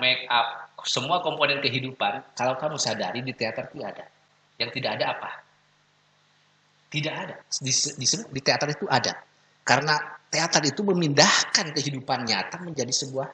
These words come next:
karya fiksi. Tapi modalnya ada kehidupan nyata. Make up. Makan. <laughs>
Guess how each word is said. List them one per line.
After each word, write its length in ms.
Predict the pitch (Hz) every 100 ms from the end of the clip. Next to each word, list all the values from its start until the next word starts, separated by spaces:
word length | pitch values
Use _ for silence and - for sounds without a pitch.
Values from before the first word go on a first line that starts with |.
| - _ _ _ _
karya 240 | 139 139 139
fiksi. 480 | - 165 - 120 - _ _ _ _
Tapi 220 | 127 - 190
modalnya 320 | 160 120 160
ada 100 | 156
kehidupan 280 | 139 135 147
nyata. 320 | 147 - 95 - _ _
Make 180 | 120 -
up. 180 | 135 113 - _ _ _ _ _ _ _ _ _ _ -
Makan. 420 | 123 - - 151 110 _ _ _ _ _ _ _ _ _ _ -
<laughs> 1400 | 185 143 220 175 190 170 180 160 - - - - -